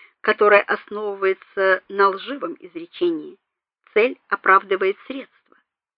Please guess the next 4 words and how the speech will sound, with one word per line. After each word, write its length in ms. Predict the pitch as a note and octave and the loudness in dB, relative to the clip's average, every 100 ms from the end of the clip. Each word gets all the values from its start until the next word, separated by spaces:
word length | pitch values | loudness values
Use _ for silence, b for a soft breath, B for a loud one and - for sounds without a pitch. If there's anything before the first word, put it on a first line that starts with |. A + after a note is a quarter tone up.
| _ | _
Нет, 300 | F#3+ G3+ D#4 _ _ _ _ _ _ _ | -14 -12 -12 _ _ _ _ _ _ _
мой 440 | F#3 F#3 F3+ D#3+ - | -2 8 8 8 2
достоуважаемый 1120 | F3+ F#3 - F3+ E3+ F#3+ F#3+ F3+ E3 F3+ F#3+ | -8 -8 -6 -6 2 2 2 -6 -6 -8 -8
отец, 280 | G#3 - | -10 -18